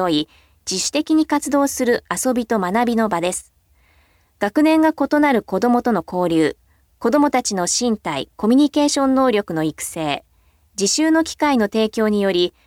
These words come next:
学ぶ意欲を育みます。夏休みもぜひご利用ください。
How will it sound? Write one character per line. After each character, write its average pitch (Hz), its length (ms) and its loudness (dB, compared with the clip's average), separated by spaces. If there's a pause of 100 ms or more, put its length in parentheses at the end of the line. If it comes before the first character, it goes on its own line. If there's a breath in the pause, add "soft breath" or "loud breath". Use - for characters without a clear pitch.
(200)
学 254 260 2
ぶ 320 120 4
意 320 120 6
欲 285 280 0
を 160 80 -4
育 180 360 -6
み 165 140 -6
ま 160 140 -2
す。 - 160 -16 (760)
夏 214 220 -2
休 339 240 2
み 285 80 6
も 196 160 0
ぜ 254 120 0
ひ 240 160 -2
ご 190 120 0
利 180 100 -2
用 180 140 0
く - 80 -10
だ 175 100 -4
さ 180 200 -4
い。 131 120 -6